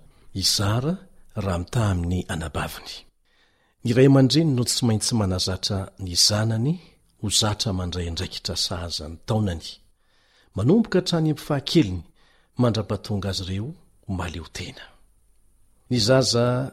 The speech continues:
nampiantaina lava, tsy mba avela mandray ravindena hoy ny fitentsika, tsy mba nizary nandray andraikitra, dia tsy vitany hoe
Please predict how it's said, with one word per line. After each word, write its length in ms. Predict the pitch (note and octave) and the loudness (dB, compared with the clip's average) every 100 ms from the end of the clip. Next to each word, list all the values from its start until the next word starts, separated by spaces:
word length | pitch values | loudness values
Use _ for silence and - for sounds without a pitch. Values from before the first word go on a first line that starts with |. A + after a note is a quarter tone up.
| A#2+ | -4
nampiantaina 880 | A2 A#2 - C3 A#2 A#2 B2 A2+ G#2+ | 0 -2 -2 -2 -2 -2 -2 -2 -2
lava, 440 | G2+ D3 F#2+ C3 F3+ _ _ _ _ _ _ - | -4 -4 -6 -8 -10 _ _ _ _ _ _ 0
tsy 260 | - - C#3 | 2 4 4
mba 160 | A#2 | 2
avela 400 | G2 - G2+ G2 | -2 -2 -4 -2
mandray 380 | G2 F#2+ F#2 G2 | -2 -2 -2 -4
ravindena 680 | F#2+ F2+ - F2 E2 C3 C3 | -4 -8 -10 -8 0 0 0
hoy 140 | A#2 A2+ | -4 -8
ny 60 | - | -10
fitentsika, 680 | - F2+ F2+ - D3+ - G3 - - - - - | -8 -6 0 -2 -2 -6 -10 -12 -20 -20 -20 -8
tsy 160 | - A#3 | -2 2
mba 140 | C#3+ A#2 | 4 4
nizary 480 | F#2 - G#2+ A#2 A2+ | 4 2 2 0 0
nandray 320 | A2 G#2+ G2+ | -2 0 -2
andraikitra, 540 | G2 C3+ E3 - F3 A3 - _ _ _ _ _ _ | 2 2 2 0 -2 -2 -4 _ _ _ _ _ _
dia 100 | C3+ | -2
tsy 140 | - G#2 | 2 2
vitany 320 | A#2+ - C#3 B2+ | 0 2 2 2
hoe 240 | C3 D#3+ | 0 2